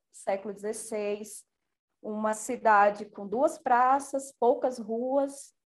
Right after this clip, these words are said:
é, casas não tão bem elaboradas, pessoas conseguiam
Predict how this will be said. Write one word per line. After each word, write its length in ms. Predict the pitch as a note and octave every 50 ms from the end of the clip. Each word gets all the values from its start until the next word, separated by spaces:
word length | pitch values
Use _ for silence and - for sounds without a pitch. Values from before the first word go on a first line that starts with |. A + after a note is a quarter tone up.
| _ _ _ _ -
é, 560 | - G#3 G3+ G3+ G3+ G3+ G3 F#3+ F#3+ F#3+ -
casas 640 | - - A#3 G#3+ G#3+ A3 G#3+ G#3+ G#3+ A3 G3+ G3+ G#3
não 240 | A3 A3 A3+ B3 C4+
tão 280 | B3+ - A3 A3+ A3 G#3
bem 200 | G3+ G#3 G#3 G#3
elaboradas, 1200 | G3+ G3+ G#3 G3+ A#3 C4+ C4 A#3 G#3+ G#3 G#3+ A3+ A#3+ C4 B3+ C4+ C#4 C#4+ C#4 C#4 - - - _ _ _ _ _ _ _ _ _ _ _ _ _
pessoas 560 | - G#3+ A#3 A3+ - A#3+ A3 G#3+ A3+ A#3 A3+ -
conseguiam 840 | - A#3+ A#3 - B3+ B3 G#3 G#3+ A3+ A3 A3 G#3 F#3+ F#3+ F#3+ -